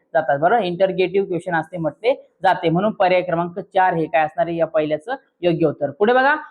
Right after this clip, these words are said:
वंडरफुल, ज्या वाक्यामध्ये आश्चर्यचकित, एखाद्या आश्चर्यचकित भावना व्यक्त केल्या जाते, त्याला एकदम धक्का लागतो, शॉक लागतो,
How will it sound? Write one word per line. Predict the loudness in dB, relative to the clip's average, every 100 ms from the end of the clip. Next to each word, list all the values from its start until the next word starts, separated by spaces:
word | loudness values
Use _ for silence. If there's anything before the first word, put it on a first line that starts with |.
| _
वंडरफुल, | 0 2 2 2 0 0 -2
ज्या | -2 0 2 2 0 -4 -10 _ -2
वाक्यामध्ये | -2 -2 0 2 2 2 2 2
आश्चर्यचकित, | 0 0 0 2 2 2 -2 -2 -4
एखाद्या | -4 -2 2
आश्चर्यचकित | 2 0 0 -2 -4 -10 -6
भावना | -2 -2 -2
व्यक्त | -4 -6 -8
केल्या | -2 0
जाते, | 0 -4
त्याला | -2 -2
एकदम | -2 -4
धक्का | -4 -6 -2 0
लागतो, | 2 0 -4 -6
शॉक | 0 0 2
लागतो, | -2 -2 -4 -6 -6